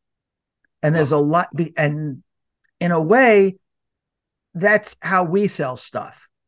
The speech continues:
right? I mean, it's not just an exchange of money for widget. It's an exchange of money for how I'm gonna feel having this widget.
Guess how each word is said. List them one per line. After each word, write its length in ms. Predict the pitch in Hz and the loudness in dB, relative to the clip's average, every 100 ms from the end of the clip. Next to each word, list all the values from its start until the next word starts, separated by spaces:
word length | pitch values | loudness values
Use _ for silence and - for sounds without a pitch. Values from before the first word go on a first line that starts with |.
| _ | _
right? 320 | 165 185 185 180 _ _ _ _ _ _ _ _ _ - | 0 2 2 -4 _ _ _ _ _ _ _ _ _ -6
I 60 | 170 | -4
mean, 100 | 165 | -4
it's 140 | - | -2
not 280 | 220 247 - | 0 0 0
just 360 | 147 208 208 170 | 0 2 0 -8
an 100 | 160 | -8
exchange 800 | - - - 185 185 185 170 | -10 -12 -2 0 0 0 -2
of 380 | 156 151 151 131 | -2 0 0 0
money 340 | 143 165 165 147 | 0 -2 -2 -6
for 260 | - 139 | -4 -2
widget. 400 | 131 156 147 120 - _ _ _ - | -2 -4 -6 -12 -18 _ _ _ -6
It's 160 | 151 | -2
an 120 | 165 | -2
exchange 720 | 160 - - 185 196 208 190 | -2 -8 -6 -2 0 0 -2
of 240 | 175 160 143 | 0 0 0
money 420 | 151 170 190 185 | 0 0 0 -2
for 560 | 160 - 160 151 147 135 _ _ | -6 -4 0 2 2 -2 _ _
how 260 | - 196 190 | 0 0 0
I'm 260 | 180 190 185 | 0 -2 -2
gonna 240 | 175 147 | -4 -6
feel 640 | - 226 240 202 160 151 - _ _ _ - | -8 -4 2 4 2 -2 -10 _ _ _ -16
having 520 | - 202 190 180 147 | -4 -2 -2 -4 -8
this 240 | 131 117 - | -8 -10 -10
widget. 440 | 120 135 - | -8 -8 -10